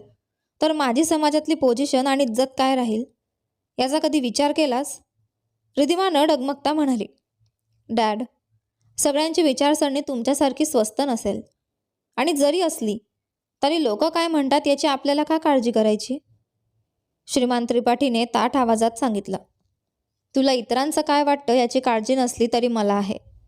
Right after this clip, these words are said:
समाजात माझं एक नाव आहे आणि ती इज्जत मला जपायची आहे." रिधिमा ठामपणे उत्तरली, "खरा आदर तोच मिळतो, जेव्हा आपण सगळ्यांशी समान वागतो.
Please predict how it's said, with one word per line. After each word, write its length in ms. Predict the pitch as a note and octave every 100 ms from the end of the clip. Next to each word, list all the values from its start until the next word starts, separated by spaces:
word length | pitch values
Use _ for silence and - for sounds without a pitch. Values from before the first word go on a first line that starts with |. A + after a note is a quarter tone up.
| _ _ _ _ -
समाजात 400 | B3+ A#3+ A#3+ A#3+
माझं 280 | A#3+ A3 A#3
एक 160 | A#3+
नाव 280 | A#3 G#3+ A3+
आहे 240 | A#3 G#3+ A#3
आणि 200 | A#3 A3+
ती 60 | B3+
इज्जत 320 | G3+ A#3 B3
मला 180 | A#3+ A#3
जपायची 460 | A3 G#3 G#3 G#3
आहे." 180 | G#3+ G#3+ - _ _ _ _ _ _ _ _ C#4
रिधिमा 320 | C#4+ F4+ F#4
ठामपणे 460 | D#4 C#4 C#4+ D#4
उत्तरली, 500 | C#4+ C4 A#3 G#3 G#3 - _ _ _ _ _ _ _ _ _
"खरा 240 | B3+ A#3
आदर 320 | B3+ A#3+ A#3 B3+
तोच 300 | A#3+ B3 C4+
मिळतो, 380 | A#3 G3+ - - _ _ _ _ - B3
जेव्हा 240 | A#3 A#3+
आपण 220 | A3+ A#3+
सगळ्यांशी 480 | B3 A3 A3+ A#3 C4+
समान 360 | C4 G#3+ G3+ G#3
वागतो. 340 | G3 -